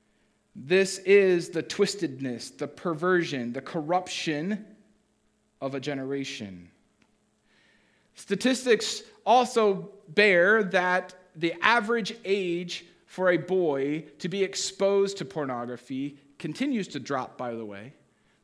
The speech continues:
The last I saw was eleven. I think the last I heard, though I can't find specifically, is nine. If that's not perversion,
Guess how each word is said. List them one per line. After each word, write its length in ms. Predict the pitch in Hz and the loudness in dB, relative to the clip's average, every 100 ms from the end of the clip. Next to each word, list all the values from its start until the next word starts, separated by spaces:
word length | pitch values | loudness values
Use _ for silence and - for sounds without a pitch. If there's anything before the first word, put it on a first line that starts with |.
| - | -10
The 80 | 147 | 0
last 360 | 175 196 185 | 4 4 4
I 140 | 185 180 | 2 2
saw 380 | 175 170 135 135 | 0 -4 -2 -2
was 200 | 135 131 | -2 -4
eleven. 540 | 131 135 107 98 92 _ _ _ _ _ _ _ _ _ _ _ _ _ _ _ _ _ _ _ | -4 -4 -4 -10 -16 _ _ _ _ _ _ _ _ _ _ _ _ _ _ _ _ _ _ _
I 80 | 131 | -10
think 260 | - 208 202 | -2 -2 0
the 80 | |
last 360 | 147 156 160 - | -2 -2 -2 -4
I 80 | 123 - - | -6 -8 -8
heard, 500 | 202 160 113 117 160 - _ _ - | -4 -4 -4 -8 -10 -16 _ _ -8
though 180 | 143 135 | -4 -2
I 80 | 139 | -4
can't 320 | - 151 - - | -6 -8 -8 -18
find 500 | - 147 131 120 120 - | -6 -6 -4 -8 -10 -14
specifically, 840 | - - 127 147 - 117 117 110 113 _ _ | -18 -14 -10 -10 -10 -12 -10 -12 -12 _ _
is 180 | 123 117 | -14 -8
nine. 680 | 131 139 123 104 101 98 95 _ _ _ _ _ _ _ _ _ _ _ _ _ _ _ _ _ _ _ 214 _ _ _ _ _ 214 _ _ _ _ _ _ _ _ _ _ _ _ _ _ _ _ _ _ - | -4 -2 -2 -8 -12 -14 -18 _ _ _ _ _ _ _ _ _ _ _ _ _ _ _ _ _ _ _ _ _ _ _ _ _ _ _ _ _ _ _ _ _ _ _ _ _ _ _ _ _ _ _ _ -16
If 180 | 123 - | -14 -6
that's 300 | 147 160 - | -6 -6 -6
not 240 | 143 143 | -8 -8
perversion, 720 | - 113 139 135 101 95 85 | -14 -10 -6 -6 -8 -14 -16